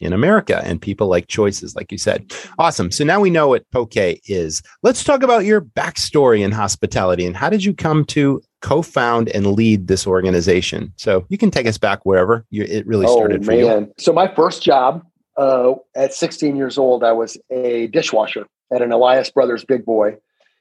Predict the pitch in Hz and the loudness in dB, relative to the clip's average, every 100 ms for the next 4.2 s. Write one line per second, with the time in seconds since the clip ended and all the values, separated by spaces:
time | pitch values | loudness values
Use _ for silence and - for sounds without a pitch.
0 | - 127 127 120 131 120 117 123 113 117 | -4 0 0 2 2 2 2 0 -4 -4
1 | - - 98 - _ _ - - - _ | -4 -8 -12 -14 _ _ -20 -20 -20 _
2 | _ - - 127 131 120 107 147 147 139 | _ -12 0 2 2 2 2 2 2 2
3 | 135 135 131 120 117 - 143 135 120 123 | 2 0 2 2 0 2 0 2 2 2
4 | 139 | 0